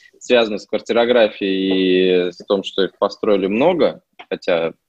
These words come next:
это хорошо для жителей, но так как они пока ленятся приходить все покупать, то остаются уже, эм, ну, я не могу сказать большие остатки, но волноваться я уже начинаю. Вот я поставил задачу перед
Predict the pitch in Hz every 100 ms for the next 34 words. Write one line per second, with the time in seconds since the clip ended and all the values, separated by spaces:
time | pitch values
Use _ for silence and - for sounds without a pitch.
0 | _ - - - 87 - - 123 123 -
1 | 120 127 135 214 190 120 107 107 113 117
2 | 107 117 117 104 - _ _ - 104 120
3 | 113 127 113 - 101 104 - 110 107 -
4 | 117 - 110 - - 170 - 107 104 101
5 | 98 95 - 104 127 123 104 95 92 107
6 | 104 _ _ _ _ _ _ - 95 92
7 | 90 107 127 95 - _ - 110 120 131
8 | 147 175 120 107 131 135 - 113 104 -
9 | 95 - 101 113 123 135 160 185 120 120
10 | 127 120 117 - 127 107 92 95 104 _
11 | 104 120 123 123 - 127 117 110 117 170
12 | - - - 101